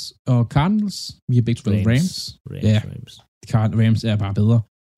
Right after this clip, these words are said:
Speaker 1: på hjemmebane. Eagles, Jets. Der er ikke nogen af os, der har sat sig og taget Jets. Jeg har
Speaker 2: Nej.
Speaker 1: overvejet det. Men, men
Speaker 2: Ingen
Speaker 1: Eagles
Speaker 2: tæt
Speaker 1: er,
Speaker 2: på.
Speaker 1: det er bare et bedre hold, Eagles lige nu. Giants, Buffalo Bills.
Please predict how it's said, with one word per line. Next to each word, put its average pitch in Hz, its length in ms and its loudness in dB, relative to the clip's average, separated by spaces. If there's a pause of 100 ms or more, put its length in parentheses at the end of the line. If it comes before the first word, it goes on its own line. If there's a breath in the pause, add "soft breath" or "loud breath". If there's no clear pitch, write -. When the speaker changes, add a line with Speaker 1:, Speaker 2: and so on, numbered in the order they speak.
(100)
Speaker 1:
på - 100 0
hjemmebane. 92 280 0 (1400)
Eagles, 151 300 2 (100)
Jets. 190 200 -4 (480)
Der - 80 -4
er - 60 4
ikke 110 80 2
nogen 113 140 8
af - 60 6
os, 104 100 2
der 104 40 0
har 101 180 0
sat 120 140 2
sig - 120 -4
og 95 40 -6
taget 104 260 2
Jets. 120 200 2 (240)
Jeg 110 80 0
har 107 60 0
Speaker 2:
Nej. 110 80 4
Speaker 1:
overvejet 110 360 6
det. 104 60 4 (1000 loud breath)
Men, 110 80 6 (100)
men 107 40 2
Speaker 2:
Ingen 101 140 2
Speaker 1:
Eagles 104 180 -2
Speaker 2:
tæt 120 80 -8
Speaker 1:
er, - 40 -6
Speaker 2:
på. 117 180 -6 (200)
Speaker 1:
det 113 80 2
er 98 100 0
bare - 120 -2
et - 80 -10
bedre 92 180 -2
hold, - 100 -14 (100)
Eagles - 260 -8
lige 104 140 2
nu. - 40 -4 (1120)
Giants, 131 400 4 (540)
Buffalo 107 320 4
Bills. 131 240 2